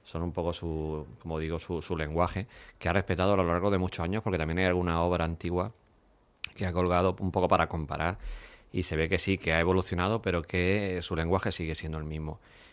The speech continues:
Entonces utiliza mucho el negro, pero eso es lo divertido, él juega con los fondos. Los negros son como una especie de, casi de contraluz, ¿no? Que, que nos hacen esas figuras, que las recortan,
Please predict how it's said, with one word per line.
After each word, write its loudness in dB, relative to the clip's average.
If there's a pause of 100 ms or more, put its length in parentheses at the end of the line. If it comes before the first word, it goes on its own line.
(120)
Entonces -2
utiliza -4
mucho -2
el -2
negro, -2 (420)
pero 2
eso -2
es 0
lo 4
divertido, 4
él 2
juega 2
con 0
los 0
fondos. -4
Los -6
negros -4
son -4
como -6
una -6
especie -10
de, -4
casi -8
de -6
contraluz, -6
¿no? -4
Que, -6
que -14
nos -6
hacen -8
esas -10
figuras, -6 (380)
que -4
las -2
recortan, -4